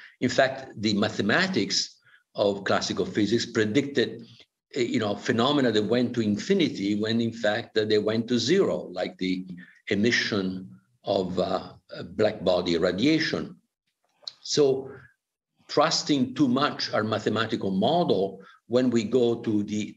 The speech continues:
to the extreme cases, uh, we, uh, we can find ourselves in, in big trouble. Uh, today, we cannot join general relativity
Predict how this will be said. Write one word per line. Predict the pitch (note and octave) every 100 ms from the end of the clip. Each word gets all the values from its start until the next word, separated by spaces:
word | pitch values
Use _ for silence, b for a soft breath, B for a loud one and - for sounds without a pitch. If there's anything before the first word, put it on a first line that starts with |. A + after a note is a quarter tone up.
| -
to | G#2+ G2
the | G2+ G2 F#2+
extreme | - - - - D3 E3 A#2+ G#2
cases, | - G#2 G2 G2 A2+ B2+ - - B B -
uh, | C3 G2+ A2
we, | B2 B2 B2+ B2+ -
uh, | - -
we | B2
can | B2 A2
find | - A2 G#2+ G#2+
ourselves | G#2 - F#2 F#2 F#2 -
in, | A2 F#2+ -
in | G#2 F#2+
big | G2+ G2+
trouble. | D#3 F3 A2+ F2 B B B B
Uh, | A#2+
today, | - C3 A2 C3+ E3+ D#3+ -
we | A2
cannot | B2 A#2+ A#2+ A#2+ A2+
join | - B2 B2+ C3 C3+ C3 - B B -
general | A2+ C3 C3 A#2
relativity | G#2+ G#2 - G3+ D#3+ F#2 G#2+ A2